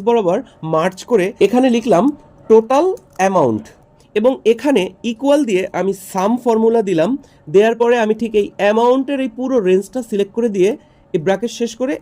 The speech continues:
এন্টার প্রেস করলাম। পরে নিচের রেট এবং অ্যামাউন্ট দুইটা সেল সিলেক্ট করে এটাকে মার্জ করে দিয়ে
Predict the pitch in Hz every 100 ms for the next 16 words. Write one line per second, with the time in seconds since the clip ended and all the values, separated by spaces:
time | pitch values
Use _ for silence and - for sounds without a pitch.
0 | 196 165 147 120 - 107 101 101 - 247
1 | 254 254 202 214 220 202 254 - 135 135
2 | 190 226 226 220 247 226 190 190 147 143
3 | 175 220 220 208 214 190 190 202 240 185
4 | 190 233 226 190 170 170 - 226 208 170